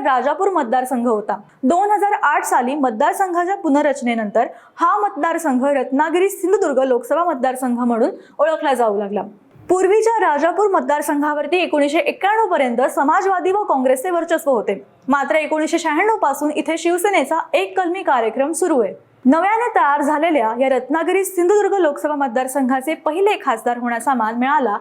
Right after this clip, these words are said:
काँग्रेसचे निलेश राणे यांना. यानंतर मात्र दोन हजार चौदा मध्ये निलेश राणे काँग्रेसच्या तिकिटावर निवडणूक लढवून सुद्धा शिवसेनेचे विनायक राऊत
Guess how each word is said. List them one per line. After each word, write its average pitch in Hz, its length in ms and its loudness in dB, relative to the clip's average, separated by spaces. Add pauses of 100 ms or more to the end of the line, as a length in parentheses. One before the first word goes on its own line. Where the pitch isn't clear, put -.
(440)
काँग्रेसचे 381 520 0
निलेश 294 380 -2
राणे 202 220 -6
यांना. 196 260 -6 (480)
यानंतर 302 540 2
मात्र 339 400 0
दोन 285 340 2
हजार 349 300 0
चौदा 339 320 0
मध्ये 254 280 0
निलेश 277 360 0
राणे 370 260 -2
काँग्रेसच्या 269 520 0
तिकिटावर 262 560 0
निवडणूक 359 520 0
लढवून 277 300 0
सुद्धा 240 440 -2
शिवसेनेचे 349 640 0
विनायक 262 440 0
राऊत 262 220 0